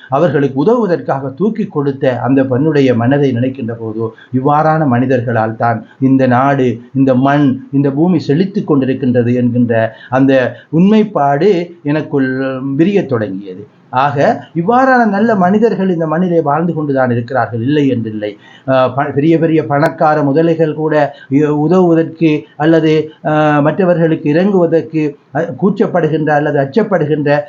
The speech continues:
ஆ, இந்த வேளையில் இவ்வாறான யாசகம் வாங்குகின்ற, சாதாரணமான நிலையிலே இருக்கின்ற, ஆ, தனக்கே இல்லாத போது மற்றவர்களுக்கு உதவ வேண்டும் என்கிற மனோநிலையை கொண்டிருக்கின்றவர்களிடையே நாம் வாழ்வதை நினைக்கின்ற போது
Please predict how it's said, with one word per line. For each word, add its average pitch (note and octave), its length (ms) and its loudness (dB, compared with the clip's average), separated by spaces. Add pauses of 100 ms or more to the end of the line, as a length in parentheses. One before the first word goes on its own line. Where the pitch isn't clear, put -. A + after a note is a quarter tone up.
(200)
ஆ, C3+ 560 2
இந்த E3 180 2
வேளையில் E3 800 0
இவ்வாறான D3 760 0 (200)
யாசகம் F#3+ 600 0
வாங்குகின்ற, B2+ 580 -2
சாதாரணமான E3+ 1120 0
நிலையிலே C#3+ 480 0
இருக்கின்ற, B2 600 -2 (280)
ஆ, B2+ 340 4
தனக்கே G3 600 2
இல்லாத G#3 520 2
போது G3+ 440 0 (100)
மற்றவர்களுக்கு A3 920 0
உதவ A3 300 2
வேண்டும் G#3+ 280 -2
என்கிற E3+ 280 -6
மனோநிலையை F#3+ 600 0
கொண்டிருக்கின்றவர்களிடையே A#2+ 960 -6
நாம் A#2 200 -6
வாழ்வதை C3 420 0
நினைக்கின்ற A#2+ 440 -4
போது A#2 340 -2